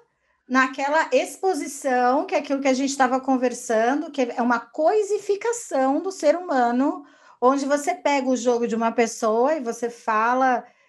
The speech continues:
é, e um monte de gente dá opinião e essa pessoa tá ali exposta, ou mesmo a pessoa que procura oraculista,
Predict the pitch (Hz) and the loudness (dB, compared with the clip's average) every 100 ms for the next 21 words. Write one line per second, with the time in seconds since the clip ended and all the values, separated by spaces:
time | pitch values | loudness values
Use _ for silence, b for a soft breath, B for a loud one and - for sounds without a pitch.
0 | b - 233 233 226 220 233 247 269 294 | b -4 0 2 2 -2 0 0 0 -2
1 | 254 262 269 269 247 247 247 254 247 233 | -2 0 0 0 0 0 0 -2 0 2
2 | 226 247 269 277 - 247 247 233 233 226 | 2 2 0 -2 0 -2 0 -2 0 0
3 | 240 233 - 208 214 214 330 B B B | -2 -4 -2 0 0 -2 -6 B B B
4 | 294 392 440 440 370 330 392 403 392 381 | 2 2 2 0 0 2 0 -2 -2 0
5 | 277 220 220 262 269 320 320 277 311 294 | 2 0 0 -2 2 0 0 -4 -2 -4
6 | - 302 349 440 381 294 277 285 247 247 | -4 -2 0 0 2 2 0 -2 -2 0
7 | 294 - | -2 -4